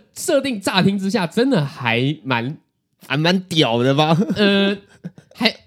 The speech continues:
Speaker 1: 确实是，确实可以说很屌。这个，这个设定放在任何一个作品，看起来好像都不太会红的感觉。
Speaker 2: 哦。
Speaker 1: <laughs> 是这样子的意思。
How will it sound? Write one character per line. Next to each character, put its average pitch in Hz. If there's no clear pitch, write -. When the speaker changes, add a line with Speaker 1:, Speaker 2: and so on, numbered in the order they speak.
Speaker 1:
确 302
实 180
是， 185
确 330
实 180
可 202
以 165
说 165
很 127
屌。 98
这 330
个， 202
这 190
个 285
设 226
定 208
放 185
在 175
任 180
何 143
一 -
个 120
作 151
品， 104
看 180
起 117
来 104
好 107
像 147
都 151
不 123
太 123
会 120
红 110
的 95
感 92
觉。 -
Speaker 2:
哦。 123
Speaker 1:
<laughs> 151
是 165
这 240
样 196
子 135
的 127
意 151
思。 104